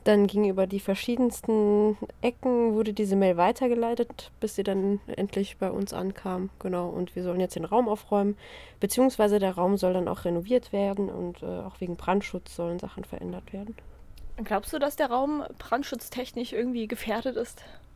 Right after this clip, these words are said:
Speaker 1: Naja, also wenn eine Fluchttür, falls das denn tatsächlich eine Fluchttür ist, die dazugestellt ist, weil
Speaker 2: Mhm.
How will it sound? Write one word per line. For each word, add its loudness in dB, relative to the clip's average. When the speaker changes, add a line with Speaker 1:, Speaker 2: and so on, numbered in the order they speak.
Speaker 1:
Naja, 2
also -2
wenn 2
eine 2
Fluchttür, 2
falls -6
das -4
denn -2
tatsächlich -4
eine -2
Fluchttür -4
ist, -2
die -2
dazugestellt -6
ist, -12
weil -4
Speaker 2:
Mhm. -8